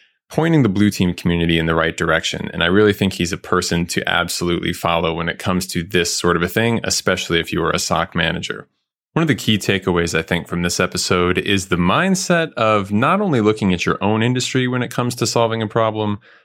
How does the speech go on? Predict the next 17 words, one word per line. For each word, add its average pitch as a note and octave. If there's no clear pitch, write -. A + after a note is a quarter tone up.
but G#2
looking C#3
at F2+
other F#2+
industries, D2+
especially E3
ones B2+
that F#2
have F2+
had F#2
a E2
problem F#2+
for E2+
a E2+
really F#2
long F2
time, G2